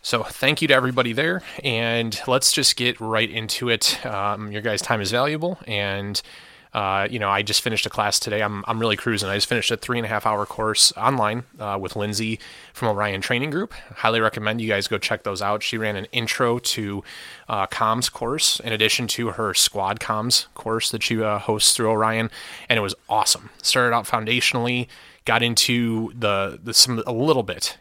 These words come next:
a little bit of the science behind radio's work, about enough so that you understand the pros and cons to the different equipment and capabilities you'll be running with handheld radios and things like that. And then proceed to get into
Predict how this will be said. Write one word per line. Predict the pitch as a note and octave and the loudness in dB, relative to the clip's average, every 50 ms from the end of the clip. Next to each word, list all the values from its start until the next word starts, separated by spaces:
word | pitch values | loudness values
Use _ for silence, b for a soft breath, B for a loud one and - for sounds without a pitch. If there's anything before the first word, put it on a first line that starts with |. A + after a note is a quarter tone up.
| - C#3+ | -6 -4
a | C3 A#2+ | -2 -2
little | A#2 A2+ B2+ D3 D#3 C3 A2+ | 0 0 2 2 4 4 4
bit | G2 G2+ G2 - - - | 2 2 0 0 -2 -4
of | - C3+ A2+ | -4 -4 -2
the | A2 - | 2 2
science | - A2 G#2 G#2+ A2 G2+ - | 2 2 2 0 -2 -2 -4
behind | - G#2 A2+ G#2+ G#2 | -4 -4 -4 -2 0
radio's | G#2+ G#2 G#2 G#2+ G2+ G2+ G2 G#2 | 0 0 0 0 0 -2 -2 -2
work, | G2+ G2+ A2 - - - - - | -2 -2 -2 -4 -6 -12 -12 -10
about | - A2+ A#2 B2+ C#3 | -4 0 2 2 2
enough | C3+ C3 B2+ B2+ B2 - | 2 0 0 0 0 -2
so | - - - - A2+ | -2 -2 -2 -2 -2
that | A2 | -2
you | A2 A2+ - | -4 -2 -2
understand | A2+ A2+ A2 A2 G#2+ - - - - A2 G#2+ G#2 G#2 G#2+ - - B B B B B B B B B B | -2 -2 -2 0 2 2 2 2 2 0 -2 -2 -4 -4 -6 -10 B B B B B B B B B B
the | B - | B -12
pros | - - - A2+ A2+ A2+ A2 | -8 -4 -2 0 0 0 0
and | G#2+ G#2 | -2 -2
cons | - A2 G#2 G2+ G#2 G#2+ - - | 0 0 2 2 2 2 0 -2
to | - | -2
the | A2 G#2 | -2 -2
different | A#2+ A2+ - - A2 G2+ - | -2 -2 -2 -2 -6 -6 -6
equipment | A2 G#2+ - - - - - A#2+ - B2+ B2+ - | -8 -10 -10 -8 -4 0 0 0 2 2 0 -2
and | - A2+ | -2 -6
capabilities | - - A#2 G#2 G#2 F2+ G2 G2+ G2+ G#2+ G#2 A2+ G#2 F2+ G#2+ | -6 -6 -6 -4 -4 -4 -4 -2 -2 0 0 -2 -2 -2 -2
you'll | A2 G2 | -2 -2
be | G#2+ G#2+ | -2 -2
running | G2 G2 G2+ G2 G#2+ A#2 A#2+ A#2 - - - | 0 0 0 0 0 0 0 -2 -4 -8 -10
with | A#2 G#2+ G#2 G2 - | -6 -4 -4 -4 -2
handheld | - B2 A2+ G#2+ F#2 G#2+ G#2+ G#2 | -2 -2 -2 0 0 -2 -2 -2
radios | G#2 G#2+ G2+ G#2+ G#2+ G#2+ G#2+ G#2 G#2 G#2 G2+ F#2+ | 0 0 0 0 0 0 0 0 0 -2 -2 -4
and | G#2 G2 | -6 -6
things | G#2 G2+ G2+ F#2+ F2+ | -6 -4 -4 -4 -6
like | F#2 E2+ F2+ | -6 -6 -6
that. | A2 G#2 G2+ G#2+ G#2+ B B B B B B B B B B B B B B B B | -4 -2 -2 -2 -2 B B B B B B B B B B B B B B B B
And | B F3+ | B 0
then | F#3+ | 2
proceed | E3 B2 - - D3+ B2+ A#2 | 2 4 4 4 2 2 2
to | A#2 | 0
get | - A2 | -2 -2
into | G2+ G2+ F#2+ - | -2 -2 -4 -6